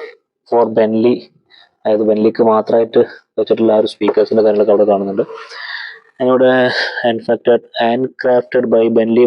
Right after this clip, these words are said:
Motors England. അത് നമുക്കത് മൂന്ന് രീതിയിൽ നമ്മുടെ ഈ ഒരു, ഉം, സീറ്റ്സ് നമുക്കിവിടെ സെറ്റ് ചെയ്യാൻ കഴിയുന്നുണ്ട്. അതിൻ്റെ കൺട്രോളിംഗ് ഒക്കെയാണ് ഇവിടെ ഉള്ളത്. നമ്മൾ ഈ ഒരു വാഹനത്തിൻ്റെ വീഡിയോ ചെയ്തിട്ടുണ്ടായിരുന്നു. And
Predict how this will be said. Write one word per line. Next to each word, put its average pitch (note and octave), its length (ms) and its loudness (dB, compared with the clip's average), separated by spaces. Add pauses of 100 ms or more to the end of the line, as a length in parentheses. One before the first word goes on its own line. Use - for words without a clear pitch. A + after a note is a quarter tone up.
Motors G#2+ 340 0 (540)
England. A2 260 0 (760)
അത് C3 80 -4
നമുക്കത് C#3 280 2 (220)
മൂന്ന് A#2 220 4
രീതിയിൽ A#2 220 4
നമ്മുടെ A2+ 180 0 (160)
ഈ - 20 4 (100)
ഒരു, A2 120 4 (680)
ഉം, G3+ 340 -2 (1200)
സീറ്റ്സ് A#2 320 -2
നമുക്കിവിടെ A2+ 340 2 (120)
സെറ്റ് - 200 0
ചെയ്യാൻ A2+ 180 4
കഴിയുന്നുണ്ട്. G#2 320 2 (100)
അതിൻ്റെ G#2+ 260 0
കൺട്രോളിംഗ് G#2+ 360 2
ഒക്കെയാണ് G#2+ 260 0 (520)
ഇവിടെ A#2+ 240 2
ഉള്ളത്. G2 220 4 (420)
നമ്മൾ C3 160 2 (100)
ഈ - 100 2
ഒരു B2 100 4
വാഹനത്തിൻ്റെ A#2 400 2
വീഡിയോ A2 240 4
ചെയ്തിട്ടുണ്ടായിരുന്നു. G#2 580 0 (560)
And G#2 100 0